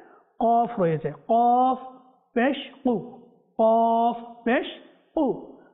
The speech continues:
তো কফ যেহেতু রকে ধরেছে, কুর হবে। যদি আমরা কুর বলি, তাহলে এখানে হয়ে যাবে কাফ,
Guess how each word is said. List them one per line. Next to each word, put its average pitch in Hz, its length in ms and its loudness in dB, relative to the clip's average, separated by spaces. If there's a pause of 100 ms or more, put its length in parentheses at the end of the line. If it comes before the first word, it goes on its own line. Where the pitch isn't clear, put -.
তো 233 140 0
কফ 240 640 0
যেহেতু 214 340 2
রকে 208 300 2
ধরেছে, 233 380 2
কুর 285 320 0
হবে। 160 300 -6 (520)
যদি 233 160 2
আমরা 247 240 2
কুর 320 500 -2
বলি, 247 400 2 (120)
তাহলে 220 280 0
এখানে 240 260 0
হয়ে 254 200 2
যাবে 254 200 2
কাফ, 202 440 -4